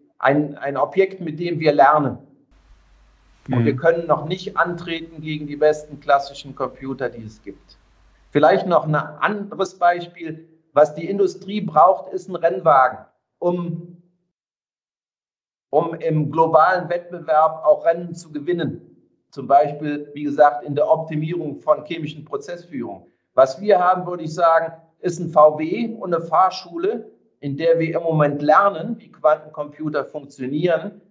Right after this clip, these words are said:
Speaker 1: wo wir sehen können, wie wir sie weiterentwickeln können und wo wir auch andere ranführen können, um sie auszubilden und fit zu machen für die Zukunft. Und viele Unternehmen stellen jetzt mit uns praktisch den Fuß in die Tür,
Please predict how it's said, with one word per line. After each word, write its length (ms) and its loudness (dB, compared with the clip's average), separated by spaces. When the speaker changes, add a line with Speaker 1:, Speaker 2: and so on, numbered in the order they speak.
Speaker 1:
wo 160 0
wir 140 6
sehen 320 0
können, 280 -2
wie 160 -2
wir 100 2
sie 180 -6
weiterentwickeln 800 0
können 380 -6
und 160 -6
wo 160 2
wir 180 4
auch 260 2
andere 480 -2
ranführen 640 -2
können, 260 -2
um 180 -2
sie 160 -2
auszubilden 720 0
und 160 -6
fit 280 -2
zu 100 -8
machen 360 2
für 140 -18
die 140 -12
Zukunft. 640 -12
Und 120 -10
viele 280 2
Unternehmen 1040 2
stellen 420 6
jetzt 220 0
mit 220 -4
uns 480 -4
praktisch 320 0
den 180 2
Fuß 360 0
in 160 -4
die 160 -4
Tür, 580 2